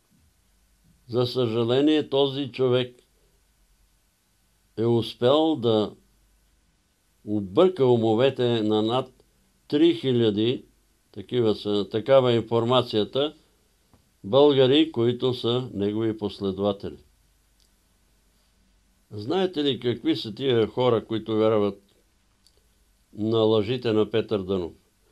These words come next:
Това са хора, които се стремят към славата. Журналисти, артисти, художници, поети,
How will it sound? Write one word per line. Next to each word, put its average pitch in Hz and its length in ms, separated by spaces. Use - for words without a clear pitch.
Това 120 180
са 120 160
хора, 127 520
които 104 280
се 101 420
стремят 110 540
към 95 320
славата. 107 680
Журналисти, 104 1120
артисти, 98 1040
художници, 95 1300
поети, 104 920